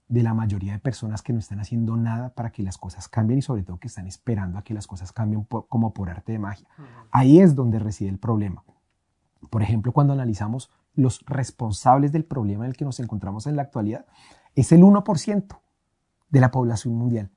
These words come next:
Speaker 1: que tiene un poder gigantesco, que tiene las armas, que tiene los, los ejércitos, pero es el uno por ciento.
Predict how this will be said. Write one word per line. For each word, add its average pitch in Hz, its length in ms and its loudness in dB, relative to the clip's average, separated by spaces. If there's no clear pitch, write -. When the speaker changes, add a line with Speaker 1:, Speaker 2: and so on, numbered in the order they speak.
Speaker 1:
que 104 100 -4
tiene 104 200 0
un 101 60 -12
poder 160 640 4
gigantesco, 113 760 4
que - 80 -8
tiene 117 240 -6
las 123 200 0
armas, 123 680 -4
que 113 120 -2
tiene 110 720 -4
los, 120 440 0
los 117 180 -4
ejércitos, 123 640 -2
pero 135 180 4
es 123 120 2
el 180 120 10
uno 208 260 4
por 117 120 -4
ciento. 90 360 -10